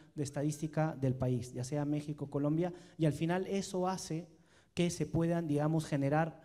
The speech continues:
más indicadores y se pueda contar con más y mejores indicadores.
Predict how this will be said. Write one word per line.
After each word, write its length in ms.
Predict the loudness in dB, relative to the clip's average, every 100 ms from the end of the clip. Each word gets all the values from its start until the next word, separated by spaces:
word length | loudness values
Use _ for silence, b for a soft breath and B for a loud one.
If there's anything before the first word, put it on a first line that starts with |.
| B B
más 340 | -2 0 0
indicadores 720 | -2 -2 0 4 4 4 0
y 60 | -4
se 140 | -4
pueda 220 | 0 0 0
contar 460 | -2 -2 -2 -2
con 320 | -4 -4 -4 -8
más 360 | -2 -2 -2 -2
y 80 | 0
mejores 400 | 0 0 0 0
indicadores. 640 | -2 -2 -2 -2 -4 -12